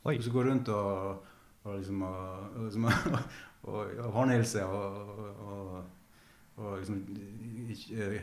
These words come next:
Speaker 2: gi, eller det de kaller for å kysse, liksom. Du, du tar kinn mot kinn, og så lager
Speaker 1: Ja.
Speaker 2: du sånn en, eh, lyd, da. Så, så, så, så mye mer sånn, eh, s-, ritualer, på en
Speaker 1: Hvordan,
Speaker 2: måte.
Speaker 1: hvordan var det for en, eh, barbarisk nordlending å,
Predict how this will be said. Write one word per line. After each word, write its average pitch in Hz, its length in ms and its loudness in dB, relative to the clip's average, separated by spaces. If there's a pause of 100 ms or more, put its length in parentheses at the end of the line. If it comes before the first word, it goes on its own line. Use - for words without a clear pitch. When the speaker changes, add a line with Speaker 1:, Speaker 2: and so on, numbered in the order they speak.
(340)
Speaker 2:
gi, 104 400 -4
eller 104 200 -2
det - 220 -8
de 107 160 4
kaller 113 160 6
for 104 120 -2
å 92 40 0
kysse, 131 400 4
liksom. 90 180 -2
Du, 98 100 -2
du 98 140 -4
tar 98 360 2
kinn 101 240 2 (140)
mot - 120 -12
kinn, 95 200 0
og 80 60 -8
så - 80 -8
lager 98 140 2
Speaker 1:
Ja. - 20 0
Speaker 2:
du 95 60 -4
sånn 85 140 -12
en, 82 120 -10 (120)
eh, - 800 -10
lyd, 98 200 -2
da. 90 140 -4
Så, 120 300 4 (580)
så, 117 280 -4
så, 117 260 -4
så 117 240 2 (420)
mye 127 340 6
mer 117 260 6
sånn, 95 380 0
eh, 92 520 -4
s-, - 260 -10 (100)
ritualer, 110 680 6 (240)
på - 80 -4
en - 20 4
Speaker 1:
Hvordan, 202 320 10
Speaker 2:
måte. 175 160 8
Speaker 1:
hvordan 214 300 10
var 208 180 12
det 170 260 12
for 117 280 10
en, 117 280 10
eh, 110 160 12
barbarisk 117 1080 12 (100)
nordlending 110 560 10
å, 98 140 10